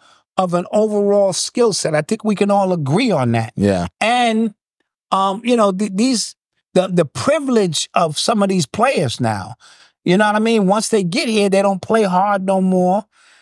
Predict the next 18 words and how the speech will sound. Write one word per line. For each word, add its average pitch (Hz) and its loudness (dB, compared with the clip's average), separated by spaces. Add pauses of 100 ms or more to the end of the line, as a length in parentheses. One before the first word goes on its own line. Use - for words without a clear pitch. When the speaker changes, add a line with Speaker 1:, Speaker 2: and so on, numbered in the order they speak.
(220)
Speaker 1:
You 240 2
know, 196 4
Luka, 214 2
uh, 165 0
uh, - -2
uh, 139 2 (560)
no, 165 4
not 185 0
Luka, 143 0
uh, 123 2 (1800)
Joker, 131 2
he 139 2
Speaker 2:
Yeah. 110 2
Speaker 1:
don't 196 0
ever 214 0
play 131 -2
hard. 107 -2
Speaker 2:
Yeah. 101 4